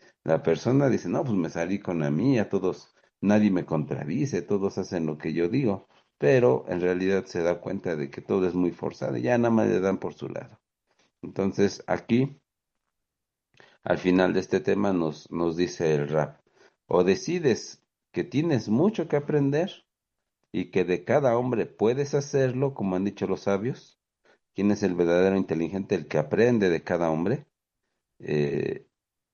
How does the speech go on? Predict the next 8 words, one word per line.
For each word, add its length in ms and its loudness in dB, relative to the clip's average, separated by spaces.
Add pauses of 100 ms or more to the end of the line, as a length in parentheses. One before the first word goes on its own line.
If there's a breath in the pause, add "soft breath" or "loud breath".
(180)
dice, 720 -2 (100)
o 160 2
decides 540 0
eso 460 0 (720 loud breath)
para 220 4
lograr 600 2
la 220 0
verdad 540 -2